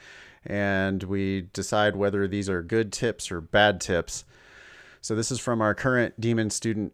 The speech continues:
Naya. She says, "Hi, Ben and Nathan. I found this article on L sat prep time and wanted to get your thoughts." It's from Princeton Review dot com, and it's called How Long Should You Study for the L sat?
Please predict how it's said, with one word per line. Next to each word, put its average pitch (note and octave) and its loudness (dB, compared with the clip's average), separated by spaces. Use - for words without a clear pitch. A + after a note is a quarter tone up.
Naya. B2 6
She - -8
says, G2 0
"Hi, C3+ 4
Ben A#2+ 2
and A2+ 0
Nathan. A#2 -2
I F2+ -2
found B2+ -2
this A#2+ 0
article A#2+ 0
on G#2 0
L A2 0
sat A#2 0
prep - 2
time F2 0
and F2+ -6
wanted A2+ 0
to G#2+ -8
get A2 -2
your G#2 -2
thoughts." - 2
It's - -8
from F#2+ -6
Princeton B2+ -4
Review G#2 -2
dot G#2+ 0
com, G2+ 0
and F2+ -4
it's F2+ -8
called G2 0
How G#2+ 2
Long A2 0
Should F#2 -8
You G#2+ -4
Study G#2 -2
for G2 -8
the F2 -6
L G#2+ -2
sat? E2+ -2